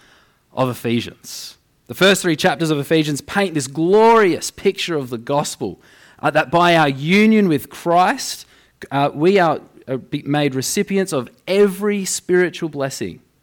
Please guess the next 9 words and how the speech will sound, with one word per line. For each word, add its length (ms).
Chapter 260
two, 300
verse 260
one, 240
God 300
resurrects 720
us 120
from 360
death 480